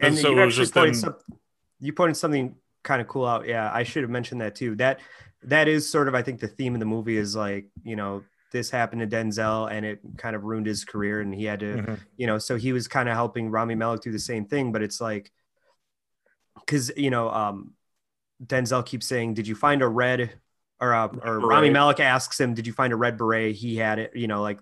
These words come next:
Speaker 2: that. If, if basically they go try to, like, look through, uh, Jared Leto's house to find some evidence, and they're looking for a red beret, 'cause they're like, "If we find that,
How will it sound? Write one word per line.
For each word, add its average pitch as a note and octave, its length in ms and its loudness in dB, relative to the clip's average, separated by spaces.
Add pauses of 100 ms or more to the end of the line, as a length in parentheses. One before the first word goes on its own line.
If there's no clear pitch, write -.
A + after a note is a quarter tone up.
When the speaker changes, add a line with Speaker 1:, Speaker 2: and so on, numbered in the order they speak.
Speaker 2:
that. A#2+ 260 0
If, B2+ 260 -4
if C3 160 -4 (680)
basically E3 600 6
they C3 200 4
go B2+ 400 2 (320)
try B2+ 200 2
to, A#2+ 140 2
like, A2+ 200 -2
look B2 140 -4
through, A#2 500 -2
uh, A2 160 -2
Jared A2+ 280 -2
Leto's A#2 240 -2
house A2+ 420 -2 (420)
to G#2 120 -12
find A2 320 -2
some G#2+ 180 -6
evidence, G#2+ 420 -4 (380)
and A#2+ 200 0
they're A2+ 140 0
looking B2 300 -2
for A#2 180 -2
a G#2+ 60 2
red A2+ 240 0
beret, G#2+ 420 0
'cause G2+ 220 -6
they're G#2+ 180 -4
like, G#2 220 -4
"If G2+ 140 -10
we A2+ 80 -4
find A#2 360 -2
that, G#2 320 -4